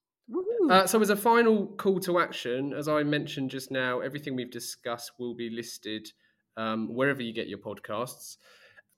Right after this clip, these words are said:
Speaker 2: But how else can our listeners get more Diane Wiredu?
Speaker 1: Yes, I guess the best place,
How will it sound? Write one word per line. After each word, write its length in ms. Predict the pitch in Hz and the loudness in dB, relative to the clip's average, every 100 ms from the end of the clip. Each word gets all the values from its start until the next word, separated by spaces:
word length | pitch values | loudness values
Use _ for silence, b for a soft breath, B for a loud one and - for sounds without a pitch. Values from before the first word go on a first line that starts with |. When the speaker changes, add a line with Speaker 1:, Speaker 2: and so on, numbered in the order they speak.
| _ _ - | _ _ 0
Speaker 2:
But 120 | 190 | 4
how 200 | 202 220 | 6 8
else 120 | 220 214 | 6 4
can 100 | 196 | 2
our 140 | 180 | 2
listeners 300 | 175 175 151 | 2 0 0
get 180 | 151 139 | 0 0
more 420 | 135 135 131 131 - - 120 | 0 2 0 -4 -14 -20 -8
Diane 600 | 143 135 135 135 131 127 | -2 0 0 0 0 -2
Wiredu? 520 | 123 120 110 107 101 101 _ _ _ _ _ _ _ _ B B B 196 | -4 -4 -4 -6 -6 -10 _ _ _ _ _ _ _ _ B B B -2
Speaker 1:
Yes, 400 | 247 392 233 240 | 4 4 4 4
I 140 | 226 | 4
guess 280 | 226 285 277 | 4 0 0
the 120 | 196 | -6
best 420 | 190 254 262 - | 0 0 0 -4
place, 580 | 233 214 208 220 - | 0 2 2 -2 -8